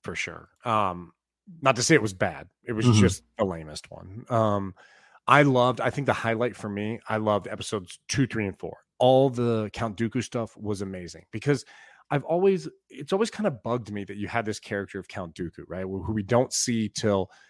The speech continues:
Speaker 1: episode two. And he's, he's already established, like, people know who he is. Like, he comes into it, he's a master Jedi,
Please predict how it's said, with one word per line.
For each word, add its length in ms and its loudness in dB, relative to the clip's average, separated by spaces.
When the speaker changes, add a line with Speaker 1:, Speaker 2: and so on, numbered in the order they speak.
Speaker 1:
episode 400 -2
two. 400 -2
And 240 -4
he's, 240 -2
he's 240 -4
already 380 8
established, 680 2
like, 100 -8
people 460 -2
know 320 6
who 200 2
he 200 2
is. 220 0
Like, 100 -8
he 80 -20
comes 260 -2
into 200 -4
it, 80 -2
he's 160 -8
a 60 -10
master 440 -2
Jedi, 540 -2